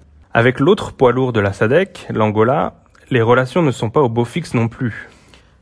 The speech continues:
Le seize août, un courrier du chef d'état-major des F R D C, Célestin Mbala, rapportait la violation des eaux territoriales par la marine angolaise. Suite à cela, l'ambassade d'Angola à Kinshasa s'est fendue d'un communiqué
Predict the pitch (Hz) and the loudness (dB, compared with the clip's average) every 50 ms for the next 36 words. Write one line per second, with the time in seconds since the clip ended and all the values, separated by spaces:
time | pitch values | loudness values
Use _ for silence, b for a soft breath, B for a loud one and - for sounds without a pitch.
0 | _ _ _ _ _ _ - - - - 143 156 151 135 - 170 - - - - | _ _ _ _ _ _ -4 -4 0 2 2 2 2 0 -6 -8 -8 -12 -14 -16
1 | - - - - - 117 107 - - 123 117 127 151 127 113 101 - - - 165 | -16 -16 -12 -6 -4 -4 -4 -2 -2 -2 0 0 -2 -2 -4 -4 -4 0 0 0
2 | 147 139 131 - - 113 110 110 113 113 117 113 110 110 101 98 98 - 104 98 | 0 0 0 0 0 0 2 0 0 0 0 -2 -2 -2 -2 -2 -2 -4 -4 -4
3 | 98 101 104 101 - - - 160 170 170 - - - - - 113 104 98 - - | -4 -4 -6 -6 -4 -2 -2 -2 -2 -4 -8 -14 -10 -4 -2 0 0 -2 -4 -4
4 | - 95 95 95 95 101 104 113 131 156 - - - _ _ - - - - - | -6 -4 -2 -2 0 0 0 0 0 -2 -4 -6 -12 _ _ -14 -4 -4 -2 -2
5 | - 120 - - 180 160 127 110 113 117 117 120 113 113 - 156 147 127 110 104 | -2 -4 -4 -2 0 0 0 0 0 -2 -2 -2 -2 -4 -4 -4 -2 -2 -2 -2
6 | 113 156 160 - 127 117 110 - 107 101 104 110 120 127 135 131 - 104 104 101 | -2 -2 -2 -2 -2 -4 -2 -2 -2 -2 -2 -2 -2 -2 -2 -2 -2 -2 0 0
7 | 101 101 98 104 127 131 120 110 104 101 95 92 98 - 110 117 - - - _ | -2 -2 -2 -2 -2 -2 -2 -2 -2 -4 -4 -4 -6 -6 -8 -10 -14 -20 -20 _
8 | _ _ _ - - - 120 110 110 98 - - 107 107 120 139 156 147 - - | _ _ _ -18 -8 -6 -2 0 0 0 0 0 2 2 4 2 2 0 -2 -8
9 | - _ - 120 113 113 110 110 110 - 120 117 113 113 107 104 113 104 101 92 | -16 _ -2 0 0 2 2 0 0 0 -2 -2 0 0 0 0 0 0 0 -2
10 | 90 - 104 101 - 117 117 - - 156 147 - - 117 104 - - 104 104 117 | -2 -4 -4 -4 -2 -4 -2 0 0 0 0 0 -4 -6 -6 -4 -6 -6 -6 -6
11 | 143 127 107 95 87 - - 139 127 117 110 107 101 - - - | -4 -4 -4 -4 -4 -4 -2 -2 0 0 0 -2 -4 -6 -10 -10